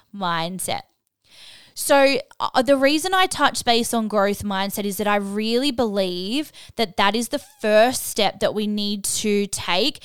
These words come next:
in order for us to develop professionals in our sector and to help people see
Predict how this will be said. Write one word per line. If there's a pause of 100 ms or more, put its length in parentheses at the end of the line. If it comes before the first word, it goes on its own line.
(160)
in
order
for
us
to
develop (520)
professionals
in
our
sector
and
to
help
people
see